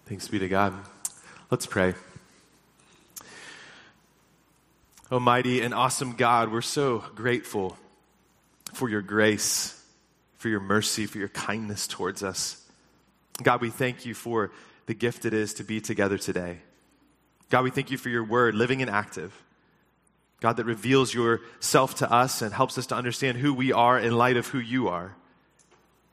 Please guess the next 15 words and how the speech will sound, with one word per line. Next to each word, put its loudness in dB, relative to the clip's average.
And -12
so, -4
God, 6
we 4
pray 4
by 6
the -2
power 2
of -2
your 0
Holy 0
Spirit 2
that -6
you -2
would 2